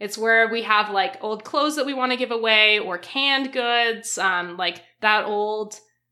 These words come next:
can of beans that we've had for years and never used, um, and we want to give it away instead of throwing it out.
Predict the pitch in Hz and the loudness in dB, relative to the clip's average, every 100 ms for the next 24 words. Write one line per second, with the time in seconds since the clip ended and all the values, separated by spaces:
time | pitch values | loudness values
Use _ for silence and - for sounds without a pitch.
0 | _ _ _ _ _ - - 226 226 220 | _ _ _ _ _ -10 2 4 6 2
1 | 185 165 208 208 220 220 220 175 196 - | -2 -6 -2 -2 -2 -4 -4 -2 -2 2
2 | 185 190 185 190 196 190 190 196 196 190 | 4 4 0 -8 -6 -4 -2 -2 -4 -4
3 | 185 190 196 175 180 180 214 254 254 - | -2 -2 -2 -6 -6 -2 -2 -2 -4 -4
4 | 190 175 170 185 185 190 185 208 226 220 | 0 0 -2 -4 -4 -6 -4 0 0 0
5 | 226 202 196 214 208 196 180 190 190 185 | 0 2 2 0 2 0 -2 -2 -2 -2
6 | 185 180 - 180 175 185 185 175 165 170 | -4 -6 -8 -10 -8 -8 -8 -8 -6 -4
7 | 277 339 | -4 -4